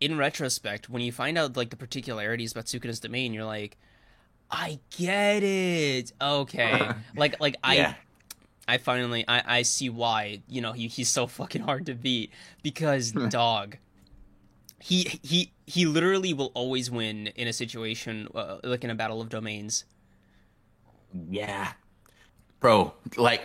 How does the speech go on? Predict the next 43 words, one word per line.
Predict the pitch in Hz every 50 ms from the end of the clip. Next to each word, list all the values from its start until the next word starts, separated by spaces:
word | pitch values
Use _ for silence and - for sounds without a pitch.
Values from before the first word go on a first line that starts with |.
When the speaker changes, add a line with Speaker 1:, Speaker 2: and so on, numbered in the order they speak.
| - -
Speaker 2:
when, | 123 123 123 120 113 -
when | 107 110 107 107
the | 107
narrator | 101 95 92 95 104 117 120 127 127 123 120 117
is | 113 110
saying, | - - 104 104 104 101
like, | 90 82 78 -
"Bro, | 92 82 -
everybody | - 98 110 120 123 117 98
else | 92 104 -
is | 107 92 -
painting | - 87 92 92 - 95
on | 85 80
a | 78
canvas, | - - 87 87 87 92 95 90 -
you're | 95 85
painting | - - 90 90 - 92 90
on | 82 78 73 - -
air." | 76 78 80 82 87 95
Speaker 1:
Air. | 156 170 - - _ _ _ _ _ _ -
Yeah. | - 120 113 110 113
Speaker 2:
I'm | 95 104 110 110
like, | 110 101 92 92 - - -
"Bro, | - 135 143 143 139 139 135 139 139 139 135 131 - - - _ - - _ _ _ - - - - - - -
c-, | - - - - - -
bro, | 127 113 113 123 127 123 123
come | 120 - - 208 - 110
on." | 101 98 185 95 95 92 - 202 185 240 - -
<laughs> | - - - - - _ _ -
Like, | - 190 160 - - - - - - - 277 220 -
do | 151 160
you, | 175 185
do | 190 - 117 135 151
you | 175 196 202
know | 202 196 190
the, | 175 160 -
the, | - 123 120 139 120
what, | 110 104 120 120 -
like, | 107 110 -
what | 101 107 120 - 120
you | 120 113 104
just | 92 101 101 110 - -
said? | 98 90 90 101 107 110 110